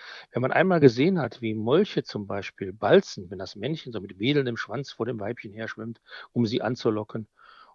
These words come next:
oder wie, äh, Sonnenbarsche, äh, eine Grube graben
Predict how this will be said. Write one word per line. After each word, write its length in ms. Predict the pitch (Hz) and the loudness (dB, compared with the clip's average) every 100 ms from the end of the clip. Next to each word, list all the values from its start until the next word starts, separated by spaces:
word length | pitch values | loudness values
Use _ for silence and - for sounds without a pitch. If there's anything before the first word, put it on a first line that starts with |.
| - | 4
oder 400 | 123 156 147 135 | 8 10 8 6
wie, 360 | 117 123 117 107 - - | 2 -2 -2 -4 -12 -8
äh, 280 | - 107 101 - - 123 | -2 0 -2 -6 -16 -12
Sonnenbarsche, 1000 | 101 107 143 127 113 120 110 - 113 107 - - - | -8 -2 0 0 0 -2 -2 -2 -2 -4 -14 -20 -4
äh, 200 | - 110 | 2 4
eine 200 | 110 113 | 2 -2
Grube 460 | 110 104 127 143 123 | -4 0 2 4 2
graben 640 | - 131 123 120 123 117 | 2 4 6 6 0 -6